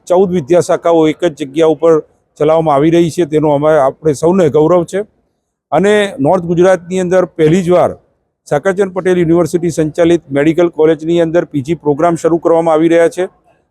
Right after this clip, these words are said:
અને આજે જ પહેલા રાઉન્ડનું રિઝલ્ટ આવ્યું છે. એમાં, અ, ચૌદ સ્પેશિયાલિટીની અંદર અમને વિદ્યાર્થીઓનું એડમિશન પ્રાપ્ત થયું છે. તો હું આજના કાર્યક્રમમાં પણ અમારા મેડિકલ ટીમને ખૂબ ખૂબ અભિનંદન આપું છું. આપના મીડિયા મિત્રોને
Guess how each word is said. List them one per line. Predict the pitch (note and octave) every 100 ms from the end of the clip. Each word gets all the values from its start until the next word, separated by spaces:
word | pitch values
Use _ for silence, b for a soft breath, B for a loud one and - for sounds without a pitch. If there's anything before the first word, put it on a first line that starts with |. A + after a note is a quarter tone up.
| -
અને | D3+ D#3+
આજે | C3 C#3+ G#3+
જ | G3 - - - - -
પહેલા | D3+ F3+
રાઉન્ડનું | F3+ F3+ F3
રિઝલ્ટ | D#3 C3+ E3+ F3
આવ્યું | E3+ F3
છે. | F3+
એમાં, | E3 D#3+ E3 _ _ -
અ, | D3
ચૌદ | C3+ D#3+ G3 E3+
સ્પેશિયાલિટીની | - D#3 F3+ E3+ D#3 E3 E3
અંદર | D#3+ D#3+ D#3+
અમને | D3+ D#3+
વિદ્યાર્થીઓનું | C#3 A#2+ D#3+ D#3 E3 F3 E3 D#3+ D#3 C3+
એડમિશન | C#3+ D3 D#3+
પ્રાપ્ત | - D3 D3 D#3
થયું | - E3+ G3+
છે. | C3 F2 _ _ _ _ -
તો | D#3
હું | F3 E3
આજના | D#3 F3 F3+ E3+
કાર્યક્રમમાં | E3 E3 E3+ E3 E3+ E3
પણ | F#3+ G3 - _ _ -
અમારા | C#3+ D#3+ D#3+
મેડિકલ | D3 D#3+ E3+ D#3
ટીમને | E3 E3+ D#3+
ખૂબ | - D3+
ખૂબ | - D#3+
અભિનંદન | C#3+ D3+ E3 E3+ E3+
આપું | E3 E3+
છું. | G3+ G#3 _ _ _ _ -
આપના | D3 C#3+ E3+ E3
મીડિયા | D3+ E3 E3
મિત્રોને | D3+ D3+ F3+